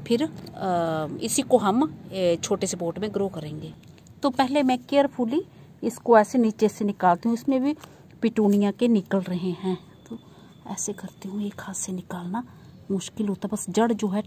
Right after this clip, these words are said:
टूट ना जाए, तो आराम से निकालती हूँ। तो मैंने लकड़ी से थोड़ा सा मिट्टी साइड से ऊंची की है और देखते हैं ये, ये देखिए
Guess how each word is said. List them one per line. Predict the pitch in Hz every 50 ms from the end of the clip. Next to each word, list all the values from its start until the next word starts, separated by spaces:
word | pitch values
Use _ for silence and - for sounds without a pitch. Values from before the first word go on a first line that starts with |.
| - -
टूट | 233 233 254 254 247 202
ना | 196 190 180
जाए, | 170 - 160 165 165 - - - - - - - - - - -
तो | - -
आराम | 226 233 240 247 262
से | 254 - 226
निकालती | 208 180 - - 165 156 151 - - 160
हूँ। | 165 160 160 - - - - - - - - - - - - - - - - - - - -
तो | 262 240
मैंने | 233 226 226 233 247 233
लकड़ी | 220 226 220 - - 220 226 214
से | - 240 233
थोड़ा | - - 294 294 294 285 277 254
सा | 247 240
मिट्टी | 220 208 202 - - 220
साइड | - - 196 170 170 180 180
से | - - -
ऊंची | 190 185 185 185 - 196
की | 180 - - 190 190 180 - 220
है | 220 226 - - - - - - - - - 196
और | 196 190 185 175
देखते | 165 180 180 175 - - - - 180
हैं | 160 - 180 170 175
ये, | 180 185 208 226 214 - - - _ _ _ _ _ _ _ _ _ _ - - - - - - - - - _ _ _ - _ _ _ - - - _ _ - - - _ _ _ _ - - - - _ _ - - - - - - - - - - - - - - _ _ - - _ - - - - - _ _ - - 214
ये | 190 226 220
देखिए | 180 165 165 - - - 175 165 160